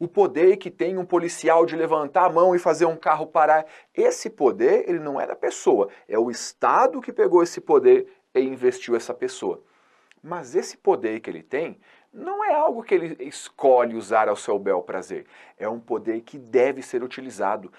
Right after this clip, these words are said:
Essa competência que foi atribuída ao agente público, ele não pode recusar-se a utilizá-la. Ela é irrenunciável. Vamos colocar o conceito? Vem comigo. Vamos lá. Vamos colocar o conceito. Vai ficando mais fácil a gente conversar. Olha só. O poder e dever de agir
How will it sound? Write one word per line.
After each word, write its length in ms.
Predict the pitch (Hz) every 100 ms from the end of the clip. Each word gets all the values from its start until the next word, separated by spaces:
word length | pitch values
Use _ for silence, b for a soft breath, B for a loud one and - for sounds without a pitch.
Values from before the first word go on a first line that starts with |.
| b
Essa 240 | - 101 113
competência 880 | - 120 120 104 - 139 180 -
que 140 | - 113
foi 380 | - 175 220 220
atribuída 580 | 214 190 147 151 143
ao 80 | 135
agente 340 | 123 127 120 101
público, 540 | - 190 156 - 90 B B -
ele 320 | 127 147 - _ -
não 300 | 139 190 233
pode 380 | - 156 160
recusar-se 680 | 156 156 180 170 127 135 135
a 40 | 147
utilizá-la. 640 | 139 143 143 131 123 - B -
Ela 300 | 127 120 127
é 160 | 147
irrenunciável. 760 | 156 156 151 151 - 160 135 135
Vamos 200 | 247 277
colocar 260 | 160 135 113
o 40 |
conceito? 380 | 113 - 202 -
Vem 120 | 240
comigo. 280 | - - - -
Vamos 220 | 180 139
lá. 40 | b b -
Vamos 140 | 196
colocar 260 | 175 165 135
o 60 |
conceito. 460 | 123 104 143 139 b b b -
Vai 100 | 117
ficando 240 | - 123
mais 240 | 123 107
fácil 280 | - 107 107
a 40 | 107
gente 160 | 107
conversar. 540 | - 107 107 107 - _ b b b b -
Olha 200 | 170 165
só. 280 | - 73 - _ b b b b _ _ _ _ _ _ -
O 100 | 247
poder 320 | 254 - 220
e 40 |
dever 240 | 214 147 127
de 120 | 87
agir 280 | 82 101